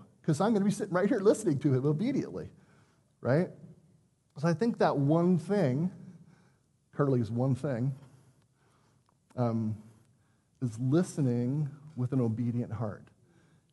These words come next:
And I believe that listening is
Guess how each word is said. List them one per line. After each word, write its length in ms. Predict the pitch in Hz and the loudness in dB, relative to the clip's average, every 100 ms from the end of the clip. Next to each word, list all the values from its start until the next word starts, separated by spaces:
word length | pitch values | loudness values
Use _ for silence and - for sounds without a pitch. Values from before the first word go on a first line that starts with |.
| - | -2
And 360 | 143 143 123 - - - - | 0 2 -2 -6 -18 -14 -4
I 120 | 139 | -2
believe 520 | 127 139 156 196 180 | 0 2 2 0 0
that 160 | 160 135 | 0 0
listening 800 | 131 190 190 139 117 113 151 151 - - - - _ _ _ _ - | 2 2 0 -4 -2 -2 -4 -6 -10 -20 -20 -20 _ _ _ _ -2
is 480 | 135 127 127 120 | 0 2 -2 -6